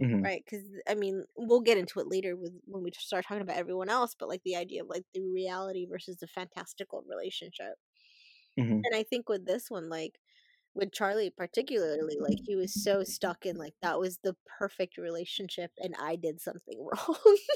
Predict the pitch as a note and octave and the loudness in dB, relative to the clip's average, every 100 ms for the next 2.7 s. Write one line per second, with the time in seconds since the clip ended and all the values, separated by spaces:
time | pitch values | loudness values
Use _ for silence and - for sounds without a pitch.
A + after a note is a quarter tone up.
0 | - D5+ _ - _ _ _ - - F2 | 0 -4 _ -14 _ _ _ -4 2 2
1 | E2+ - A#4+ A#4 G#4 G4 G4+ G#4 G#4 F#4+ | 2 0 2 2 2 0 2 6 6 4
2 | F#4 F4 F4 F4 F4 E4 | 2 2 0 -2 0 -2